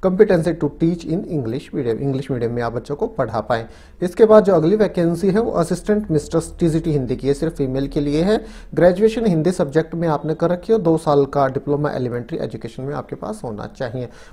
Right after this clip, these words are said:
मतलब ग्रेजुएशन हिंदी में और बीएड आपने कर रखी हो, यही यहाँ देखिए और, और करके आपसे मांगा गया है, तो आप देख लीजिएगा as per एनसीटी गाइडलाइंस यहाँ क्वालिफिकेशन आपसे मांगी गई है।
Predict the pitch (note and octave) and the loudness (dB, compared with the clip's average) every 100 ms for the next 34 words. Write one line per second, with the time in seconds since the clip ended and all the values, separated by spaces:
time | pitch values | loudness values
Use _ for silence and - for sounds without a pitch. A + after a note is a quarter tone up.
0 | - F3+ E3 D#3+ E3 F#3 F3+ G3 D#3 C#3 | -2 2 6 6 6 2 0 0 0 0
1 | C#3 F#3 G#3+ G#3+ E3+ C#3 C#3 B2+ A2+ A2 | 0 2 4 6 4 2 2 2 0 -2
2 | D#3+ - C#3+ B2 - D3+ F#3 D#3+ C3 C#3 | -4 0 0 0 0 0 2 2 2 0
3 | D3 D#3 C3 A#2+ - C3+ B2 C#3 D3+ D3+ | -2 -2 -4 -4 -6 -4 -4 -2 -2 6
4 | D3 D3 D#3 C#3 - A#2 - - C3+ - | 6 6 2 0 -2 -6 -6 -6 -6 -6
5 | F#3 D#3 A2+ A#2 A#2+ B2+ C#3+ B2+ A#2 C#3 | -8 -6 -4 -4 -2 -4 -2 -4 -2 -2
6 | C#3 D#3+ F#3+ G3 D#3 C#3+ - - C#3+ C#3 | 0 -2 -2 0 2 2 0 -4 -2 -2
7 | C#3 C#3 C3+ C3 B2+ A#2 A#2 A#2+ - - | -4 -4 -6 -4 -4 -4 -6 -8 -10 -20
8 | - - C#3 C#3 - B2 A#2+ C3 C3+ A#2+ | -20 -10 -4 -2 2 2 2 -2 -4 -4
9 | F3 - A#2+ - C4 B3 D#3+ A#2 A2+ A#2+ | -6 -8 -10 -8 -6 -2 -2 -2 -6 -6
10 | A#2+ B2 B2+ | -6 -6 -8